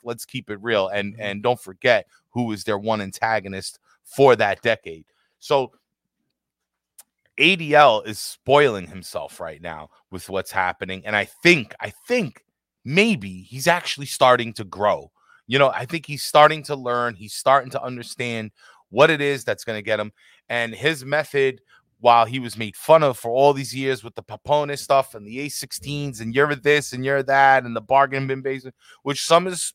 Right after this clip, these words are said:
Speaker 1: relatively true. I-, i-, it's true up to a point, but you gotta understand why he was doing it. Look at all these teams. They are in trouble, not only with the league, but with the law. I mean, what were these guys doing?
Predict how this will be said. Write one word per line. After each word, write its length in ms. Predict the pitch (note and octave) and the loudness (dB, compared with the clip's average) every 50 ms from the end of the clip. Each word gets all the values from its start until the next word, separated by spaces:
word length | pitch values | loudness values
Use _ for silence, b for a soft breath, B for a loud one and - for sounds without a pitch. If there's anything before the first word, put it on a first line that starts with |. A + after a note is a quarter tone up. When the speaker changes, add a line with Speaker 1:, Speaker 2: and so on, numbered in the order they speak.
| _ _ _ | _ _ _
Speaker 1:
relatively 520 | A3+ B3 B3 A#3 - G#3 F3+ D3+ D3 C#3+ | 0 0 0 0 0 -2 -4 -4 -4 -8
true. 400 | C#3 - - B2 A#2 A#2+ C3 D3 - _ _ _ F#2+ | -8 -8 -8 -8 -8 -8 -10 -14 -20 _ _ _ -8
I-, 60 | D3+ | -6
i-, 280 | D#3+ D3 B2 D#3+ E3 D#3+ | -6 -4 -4 -4 -6 -6
it's 260 | - D#3+ C#3 - - - | -6 -10 -10 -10 -16 -18
true 480 | - - - - - G#3 A3 A3 G#3+ | -18 -20 -20 -18 -16 -12 -2 0 0
up 120 | F#3+ - _ | 0 0 _
to 140 | - E3+ D#3+ | -4 -4 -4
a 60 | C#3+ | -4
point, 380 | - _ A#2+ A2+ G#2+ A2+ A#2 - _ _ _ _ _ _ _ _ _ _ | -6 _ -6 -4 -4 -4 -6 -10 _ _ _ _ _ _ _ _ _ _
but 260 | - F#3+ F3+ - - - _ _ _ _ _ _ | 8 8 8 8 6 0 _ _ _ _ _ _
you 100 | A#2+ B2+ | -10 2
gotta 220 | B2 D3+ D3 C#3+ C3+ | 4 6 6 6 4
understand 600 | C3+ C3+ C3+ C3 - - - C3 B2 G#2+ G2 G2 | 2 -2 -4 -6 -8 -8 -6 -6 -6 -8 -6 2
why 260 | A#2 C3 C#3 C3 B2 | 6 6 6 6 4
he 140 | G#2 A2+ A#2 | 0 -6 -8
was 180 | A2 G#2 F2+ | -10 -10 -6
doing 260 | - B2+ B2+ A2+ G2 F#2 | -4 -2 -2 -2 -2 -6
it. 120 | F2 F2 | -10 -14
Look 240 | G2+ B2 D3+ C#3 D3+ | -8 -6 -6 -6 -4
at 60 | C#3 | -2
all 120 | C#3 C3+ | -2 -2
these 160 | B2+ B2 A#2 - | -2 -4 -8 -10
teams. 320 | - - C3 A2+ G2 F2+ | -10 -10 -10 -10 -10 -6
They 240 | G2+ A#2+ B2+ C3 B2+ | -4 -4 -2 -2 -2
are 320 | B2 A#2+ A#2 A#2+ A#2+ A2 | 2 6 6 6 6 4
in 260 | G#2+ A#2 A2+ A2 G2 - b b b b _ _ _ | 0 -4 -6 -6 -8 -10 b b b b _ _ _
trouble, 800 | - - - - G#2 A2+ C3+ D3 D3 A2 G#2 G2+ F#2 E2 - b b b b b | -10 -10 -10 -10 0 8 10 10 10 8 6 -2 -6 -6 -10 b b b b b
not 160 | G#2+ B2+ C#3 D#3+ | -4 0 0 0
only 280 | E3 E3 D#3+ D3+ D3+ | 0 -2 -6 -8 -6
with 160 | D3 D3 C#3 | -6 -6 -4
the 120 | - B2 A2 | -2 -4 -4
league, 440 | A2 A#2 C#3 D#3+ F3 E3+ C#3+ A2+ F#2 | -4 -4 -4 -2 -2 -2 -4 -4 -2
but 120 | A#2 A2+ | -2 -2
with 180 | A#2 C3 C3+ - | 0 -2 -4 -2
the 80 | A2 | -4
law. 720 | G#2 G2 G2+ G#2+ G#2+ A#2 C3 D#3 F3 E3+ D3 B2 G2+ F2+ E2+ b b b b b b b - | -4 -4 -4 -6 2 6 8 10 10 10 10 8 8 6 2 b b b b b b b -10
I 60 | B2 | -6
mean, 200 | C#3 C#3 A#2+ A2+ | -6 -6 -2 4
what 200 | C3+ F3 F3 D#3+ | 6 6 6 6
were 100 | F#3 F#3+ | 0 -2
these 240 | E3 F3+ D#3+ C3+ - | -2 -4 -8 -8 -4
guys 380 | - C#3+ C#3+ C3+ A#2+ F#2+ E2+ | -2 0 0 0 -2 -4 -10
doing? 560 | - _ A#2+ D#3 F#3 G3+ F#3+ C3 G2+ F2 D#2 | -10 _ -2 0 0 0 0 -2 -4 -6 -10